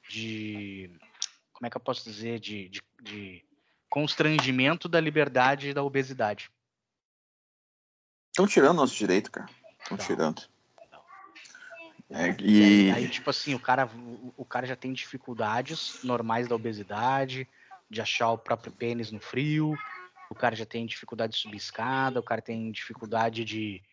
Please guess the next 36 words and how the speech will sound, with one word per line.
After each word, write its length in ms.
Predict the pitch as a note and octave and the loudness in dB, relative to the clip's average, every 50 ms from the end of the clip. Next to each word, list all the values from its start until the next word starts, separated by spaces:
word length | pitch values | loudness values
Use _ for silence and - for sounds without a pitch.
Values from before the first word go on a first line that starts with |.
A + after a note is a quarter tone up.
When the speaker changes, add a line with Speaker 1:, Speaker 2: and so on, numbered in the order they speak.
| _ _ _ - | _ _ _ 2
Speaker 2:
Limpar 260 | B2+ A2 G#2 G2+ A2 | 4 4 6 8 8
a 40 | G#2+ | 8
Speaker 1:
de 140 | G2+ F2+ - | 8 6 4
não 180 | A2+ C3 C#3+ C#3 | 4 4 4 4
Speaker 2:
bunda. 260 | B2+ A#2+ A#2+ A#2 - - - | 4 4 4 2 -2 -8 -4
Speaker 1:
É, 380 | - B2+ B2+ B2 B2+ C3 D3 D#3+ | 2 6 6 8 8 8 8 6
de 120 | D#3 C3 | 4 0
limpar 200 | C3 B2+ - B2+ | -4 -4 -2 -2
a 40 | A#2 | -2
bunda. 600 | A2+ A2 A#2 B2 C#3 D3 D3+ D3 C#3+ C#3 C3+ - - - - - _ | -2 -4 -4 -4 -2 -2 0 0 0 0 0 -2 -6 -16 -20 -12 _
O 80 | C3+ | -2
cara 160 | - - C#3+ - | 0 2 2 2
tem 100 | - C3+ | 0 0
aquela 160 | - C#3 C3 | 0 0 0
dificuldade 580 | - - - C3+ - C3+ B2+ C3 C3+ C3+ C3 - | 0 -4 -10 -10 -10 -2 2 2 2 2 2 -2
que 60 | - | -4
no 100 | C#3 C3 | -6 -4
verão 260 | A#2+ B2 B2+ B2+ C3 C3 | -4 -4 -2 -2 -2 -4
o 40 | |
cara 220 | - - B2+ B2+ B2 | -2 -2 -2 0 -2
sai 280 | - - - B2+ B2 | -4 -2 -2 -2 0
do 100 | B2 B2+ | 0 -2
banho 240 | A#2 A2+ B2 B2 B2 | 0 0 0 0 0
já 100 | A#2 B2 A#2 | -2 -4 -6
transpirando, 800 | - - A#2+ A2+ - - A2+ G#2 A2 A#2+ C3+ C#3+ D3 D3 C#3 | -6 -8 -10 -12 -8 -8 -6 -4 -2 -2 0 0 0 2 4
aí 160 | B2 B2 C3 | 4 4 4
vem 220 | C#3+ C#3 C#3 C#3 C3+ | 2 2 2 2 4
mais 340 | C3 A#2+ B2 C#3+ D#3+ D#3 D3 | 2 2 2 0 0 -2 -4
o, 360 | D3 C3+ B2+ A#2 G#2 G2+ F2+ - - - - _ _ _ | -4 -4 -4 -4 -4 -6 -10 -14 -16 -20 -20 _ _ _
a, 300 | - G#2 G#2+ G#2+ A#2 A#2 | -8 -6 -4 -4 -4 -4
a 20 | |
sociedade 640 | A2 - C3+ A#2+ - B2+ A2+ A2 A2+ A#2+ B2 A#2+ - | -4 -4 -6 -2 -2 -2 0 2 2 2 2 2 -2
ficar 260 | - B2 - - A#2+ | -4 -2 0 0 0
dizendo 340 | A#2+ A#2 G#2+ G#2+ A2 A#2 A#2+ | 0 -2 -4 -4 -4 -4 -4
que 100 | A2+ - - | -6 -8 -8
tu 480 | - A#2 G#2+ G#2 G2 F#2+ F#2 F2 E2+ | -8 -6 -6 -6 -6 -8 -10 -12 -16